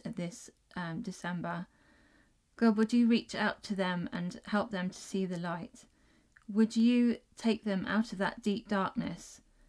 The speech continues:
Would you take them into a new land, into a new place, Lord God? Whether that's through depression or, um, difficult circumstances, or whether that's a spiritual darkness, God, would you dawn a new light on them so that they can see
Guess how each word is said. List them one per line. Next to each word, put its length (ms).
Would 160
you 100
take 320
them 180
into 360
a 40
new 280
land, 340
into 300
a 40
new 220
place, 540
Lord 180
God? 360
Whether 240
that's 300
through 340
depression 840
or, 380
um, 360
difficult 380
circumstances, 960
or 100
whether 220
that's 260
a 60
spiritual 540
darkness, 580
God, 220
would 140
you 220
dawn 380
a 120
new 260
light 300
on 200
them 300
so 200
that 160
they 140
can 180
see 420